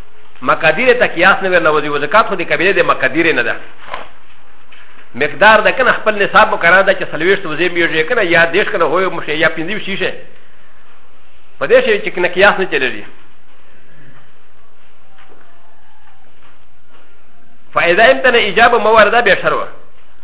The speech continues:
هر کله چې ممتنع شو ایجاب دیږي چې په چا باندې شرع ورده وه، هغه یې کنه ایجاب ممتنع شو. په پنځه ویشت یې شی بنت محاذ ذکر ده، چې په داسې بنت محاذ ده، بنت محاذ خو نشته پشه.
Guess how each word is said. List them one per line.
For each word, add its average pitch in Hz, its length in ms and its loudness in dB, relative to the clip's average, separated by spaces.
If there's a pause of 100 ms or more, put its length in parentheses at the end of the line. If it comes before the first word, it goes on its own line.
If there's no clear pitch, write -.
(260)
هر 202 140 6
کله 233 180 4
چې - 100 0
ممتنع 190 560 4
شو 196 200 2
ایجاب 185 340 4
دیږي 202 300 2
چې 180 60 -4
په 170 120 -4
چا 202 180 4
باندې 175 300 0
شرع 214 200 6
ورده 190 360 6
وه، 190 100 6
هغه 196 380 0
یې 196 60 -4
کنه 262 120 2
ایجاب 196 300 4
ممتنع 185 420 2
شو. 139 100 -2 (1300)
په 143 80 0
پنځه 170 340 0
ویشت 254 160 -2
یې 220 160 -4
شی 220 80 4
بنت 180 260 0
محاذ 170 440 4
ذکر 170 220 0
ده، 165 240 2 (200)
چې 139 40 -6
په 160 120 -6
داسې 180 260 0
بنت 147 180 -4
محاذ 160 380 0
ده، 170 80 2
بنت 135 220 -4
محاذ 139 260 0
خو 175 120 -6
نشته 180 180 0
پشه. 208 320 -2